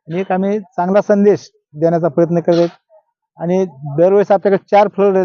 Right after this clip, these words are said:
लाईटमध्ये मैदान असतात, पण ह्यावेळेस आपण टोटल सहा क्रीडांगणं हे फ्लड लाईटमध्ये केलेले आहेत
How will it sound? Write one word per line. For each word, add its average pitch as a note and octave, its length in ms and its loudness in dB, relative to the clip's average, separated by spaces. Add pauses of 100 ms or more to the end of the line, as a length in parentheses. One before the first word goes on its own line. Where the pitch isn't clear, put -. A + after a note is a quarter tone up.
(140)
लाईटमध्ये E3+ 420 2
मैदान D#3 300 2
असतात, C3+ 200 -4 (460)
पण F3 140 -4
ह्यावेळेस E3 480 0
आपण F3 320 -2 (180)
टोटल F3+ 380 -4 (540)
सहा F3+ 220 2
क्रीडांगणं F3+ 460 0
हे F3 100 4
फ्लड E3+ 260 0
लाईटमध्ये E3+ 380 0
केलेले E3 220 2
आहेत F#3 260 -4